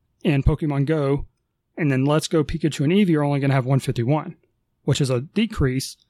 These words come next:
but that gives more room to focus on the ones that are there. The ability to catch them all, potentially, in Let's Go Pikachu and Eevee. And then the core game will have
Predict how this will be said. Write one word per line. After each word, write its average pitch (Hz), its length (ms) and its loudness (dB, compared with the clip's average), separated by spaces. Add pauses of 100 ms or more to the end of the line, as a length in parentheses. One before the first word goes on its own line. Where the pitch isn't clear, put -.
(380)
but 147 100 0
that 143 180 -2
gives 147 240 0
more 151 240 2
room 151 320 4
to 139 120 -6
focus 147 340 0
on 143 100 0
the 139 60 0
ones 139 220 0
that 135 240 -4
are 127 260 0
there. 117 360 -10 (1300)
The 143 120 4
ability 143 380 2
to - 200 -2
catch - 280 -2
them 139 180 2
all, 127 220 2
potentially, 143 640 -2
in 151 160 2
Let's 131 200 -6
Go 139 120 -2
Pikachu 135 380 -2
and 123 80 0
Eevee. 117 380 -4 (1160)
And 151 120 2
then 143 120 2
the 131 80 2
core 180 260 2
game 147 260 2
will 131 120 -2
have 131 400 -4